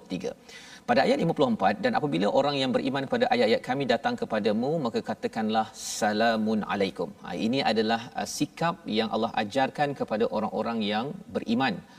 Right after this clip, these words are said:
Ya, "Wa idza ja'aka alladhina yu'minun," bila datang orang beriman kepada Nabi sallallahu alaihi wasallam, "bi ayatina,"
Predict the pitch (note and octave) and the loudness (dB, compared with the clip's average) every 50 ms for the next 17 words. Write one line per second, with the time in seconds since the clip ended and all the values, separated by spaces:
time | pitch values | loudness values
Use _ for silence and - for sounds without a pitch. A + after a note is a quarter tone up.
0 | - - - - - - - - - C4 A#3+ G#2+ - - - - - A2 G#2 G2+ | -20 -20 -20 -20 -20 -10 -4 -2 0 0 2 2 2 4 4 4 4 4 4 4
1 | - C#4+ D#4 D#4+ - - - A#3 - - B3+ - - G#2+ A2+ A2+ - C#4 C#4 C4+ | 2 2 4 4 4 4 2 0 0 2 2 2 2 4 2 2 2 2 2 2
2 | A#3+ A3 A2+ A#2+ A#2+ - A#2 A2 G#2 B2+ E3 E3+ C3 C3 D3 C#3 G#2+ G2+ G2+ G2 | 2 2 2 0 0 0 0 0 2 2 2 2 2 2 0 0 0 0 0 0
3 | G#2+ G#2 - C#3 - A#2+ A#2+ A2+ G#2+ A2 G2+ A#2+ B2 C3+ C#3 C#3 A2+ A#2+ A2 A2+ | -2 -2 -2 -2 0 0 0 0 0 0 0 0 0 0 0 0 0 2 2 2
4 | G#2+ B2 D3 E3 C#3 - - A#2+ - A#3 A#3 A3 - - - - C4+ C#4 A#3+ F3+ | 2 0 0 -2 -2 0 2 2 2 2 0 -2 -2 -4 -2 -2 -2 0 2 2
5 | F#2 A2 D#3 G3+ - - - - - - - - - A3+ A3 - E3 F3+ F#3+ F3 | 2 2 2 -2 -6 -6 -14 -20 -20 -20 -12 -6 -2 0 2 4 4 6 6 4
6 | C3+ B2+ B3 A2 - E3+ E3+ C#3+ A2 G2 | 4 4 2 2 0 -2 -2 0 0 0